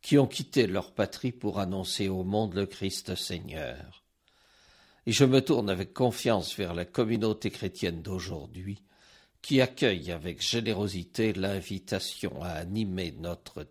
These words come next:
temps avec la sagesse et l'espérance qui viennent de l'Évangile.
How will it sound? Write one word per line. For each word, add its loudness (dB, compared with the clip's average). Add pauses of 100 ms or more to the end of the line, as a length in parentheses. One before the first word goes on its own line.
(220)
temps -2 (680)
avec 0
la 0
sagesse 2
et 0
l'espérance -4
qui -8
viennent -2
de 4
l'Évangile. -2